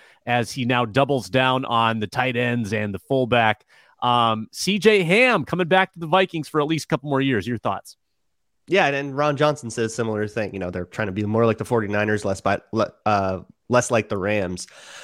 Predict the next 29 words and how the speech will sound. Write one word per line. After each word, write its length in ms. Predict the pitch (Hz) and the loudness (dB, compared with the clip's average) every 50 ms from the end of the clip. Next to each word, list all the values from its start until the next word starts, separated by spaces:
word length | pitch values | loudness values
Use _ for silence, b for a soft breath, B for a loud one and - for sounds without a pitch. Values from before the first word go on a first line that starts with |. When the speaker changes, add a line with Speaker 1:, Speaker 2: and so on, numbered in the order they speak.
| B B B B B B | B B B B B B
Speaker 2:
The, 120 | 147 156 185 | 4 4 4
the 200 | - 156 151 185 | 4 6 4 4
two 260 | 180 - - 226 226 | 4 4 2 4 6
offenses 680 | 196 156 175 190 185 - 202 185 170 - - 175 147 131 | 6 8 8 6 6 6 2 2 2 2 0 0 0 2
are 140 | - 139 143 | 2 2 2
very 340 | 120 127 123 123 127 123 117 | 4 4 2 4 2 2 0
similar. 460 | - - 127 110 113 117 117 113 110 | 0 0 0 0 2 2 2 0 0
They've, 240 | 95 101 95 90 - | 0 -2 -6 -6 -8
they've 140 | - - | -12 -10
got 160 | - - 117 - | -4 -4 -4 -4
the, 80 | 131 | -4
the 180 | - - - 113 | -10 -8 -8 -8
same 360 | - - - 139 135 127 127 | -6 -2 0 2 2 2 2
D 180 | 131 127 120 123 | 0 0 0 0
N 140 | 120 113 | 2 2
A, 240 | 113 113 110 107 107 | 2 2 2 0 -2
same, 260 | 104 - - 110 107 | -4 -4 -4 -2 -2
you 80 | 107 101 | -2 -2
know, 120 | 101 101 | -2 -2
a 20 | 98 | -2
lot 180 | 95 92 107 | -2 0 0
of 80 | 110 110 | -2 0
zone 300 | 101 127 127 127 123 120 | 2 4 4 4 2 2
running, 600 | 117 135 143 143 135 131 127 127 123 123 123 113 | 2 4 4 4 2 0 -2 -2 -2 -4 -4 -6
play 260 | 110 - 143 151 147 135 | -6 0 2 4 4 4
action, 420 | 127 123 123 - - - 127 113 | 4 2 0 -2 -4 -6 -6 -2
that 120 | 117 113 107 | -2 -2 -2
whole 120 | 110 113 | -2 -4
thing. 220 | 110 - 113 104 | -4 -4 -6 -6